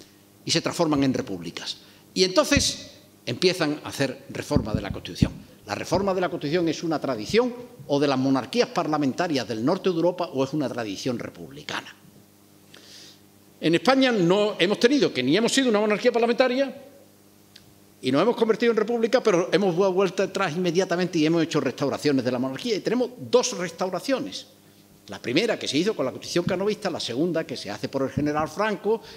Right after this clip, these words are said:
con la Ley de Sucesión de Jefatura del Estado en mil ocho, mil novecientos cuarenta y siete y que ya se consuma después de la muerte del general Franco ya con la transición y la Constitución del setenta y ocho.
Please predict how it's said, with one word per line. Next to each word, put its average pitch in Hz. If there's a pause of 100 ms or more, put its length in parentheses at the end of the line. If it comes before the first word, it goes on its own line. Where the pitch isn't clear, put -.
(100)
con 135
la 113
Ley 127
de 147
Sucesión 143
de 143
Jefatura 127
del 120
Estado 180
en 131
mil 127
ocho, 131
mil 135
novecientos 143
cuarenta 120
y 165
siete 220 (280)
y 185
que 170
ya 165
se -
consuma 170 (300)
después 123
de 143
la 135
muerte 143
del 131
general 143
Franco 156
ya 170 (300)
con 127
la 107
transición 120 (160)
y 117
la 120
Constitución 107
del 104
setenta 90
y 76
ocho. -